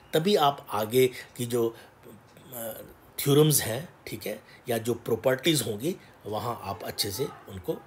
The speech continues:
एक्सप्लेन कर पाओगे। Now let us discuss first shifting theorem। So what is the statement of first shifting theorem?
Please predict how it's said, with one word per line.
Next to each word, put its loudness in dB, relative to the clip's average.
एक्सप्लेन -6
कर -14
पाओगे। -20
Now -8
let -4
us -4
discuss 0
first 0
shifting -2
theorem। -2
So -6
what -4
is -2
the 2
statement -2
of -2
first 2
shifting -8
theorem? -12